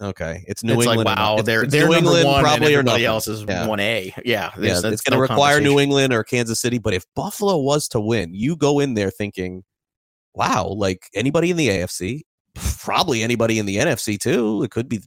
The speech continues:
Speaker 1: it could be San Francisco. It could be, uh, New Orleans, no matter what happens in this game." But Baltimore's played so <laughs> much better than everybody else that to knock, to get them a little knocked down would create some parity. I think that would be great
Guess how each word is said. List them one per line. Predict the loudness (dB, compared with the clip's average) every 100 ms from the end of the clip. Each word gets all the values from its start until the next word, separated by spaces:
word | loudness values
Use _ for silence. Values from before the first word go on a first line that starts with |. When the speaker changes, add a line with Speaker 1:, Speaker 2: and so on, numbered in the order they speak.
| _
Speaker 1:
it | -14
could | -10
be | -8
San | -8 -10
Francisco. | _ -10 -2 0 0
It | -2
could | -4 -2
be, | -2 -4 -6 _ _ _ _ -6
uh, | -4 -4 -8 -10 _ -4
New | -2
Orleans, | 2 2 2 0 -2 -2
no |
matter | -2 -2
what | 0 2
happens | 0 0 -2
in | -4
this | -4
game." | -2 -4 -6 -12 _ _ _ _
But | -2 2
Baltimore's | 2 2 0 0 0
played | 0 2 2 0
so | 0 2 2
<laughs> |
much | 4 6 4 2
better | 2 2 2
than | 2
everybody | 2 2 2 2 2
else | 0 0 -4 -8 _ _ -4
that | 0
to | 0
knock, | 2 2 0 -2
to | 0
get | 0 0
them | 2
a | 2
little | 4 2 2
knocked | 2 0 0 0
down | 2 2 2 0 0
would | -2
create | 0 0 0
some | -4
parity. | -2 0 0 2 2
I | 0
think | -2 -2
that | 0 0
would | -2
be | -4
great | -2 0 0 -2